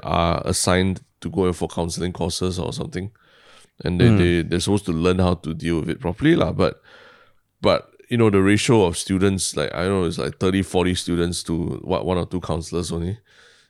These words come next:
Speaker 1: That, that doesn't
Speaker 2: Mm.
Speaker 1: really help lah, right? Whereas from what I generally broadly know about, you know, uh, you know, treating a lot of, uh,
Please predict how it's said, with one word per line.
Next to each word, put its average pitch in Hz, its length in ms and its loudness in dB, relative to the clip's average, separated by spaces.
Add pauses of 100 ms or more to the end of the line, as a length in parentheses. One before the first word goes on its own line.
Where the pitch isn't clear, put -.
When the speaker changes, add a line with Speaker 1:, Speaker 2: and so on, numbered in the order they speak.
Speaker 1:
That, 90 240 -2
that 95 160 2
doesn't 104 300 6
Speaker 2:
Mm. - 20 -2
Speaker 1:
really 87 160 0
help 80 240 0
lah, 62 140 -2
right? 82 280 -4
Whereas 101 360 -2 (720)
from 98 260 -2
what 110 160 6
I 85 720 2 (260)
generally 104 460 0
broadly 92 500 0
know 92 280 0
about, 76 380 -2
you 95 120 -4
know, 92 300 -8 (120)
uh, 52 1160 -6 (100)
you 98 140 -2
know, 92 60 0
treating 95 480 -4
a 76 80 -2
lot 90 180 2 (100)
of, - 20 -16 (380)
uh, - 600 -8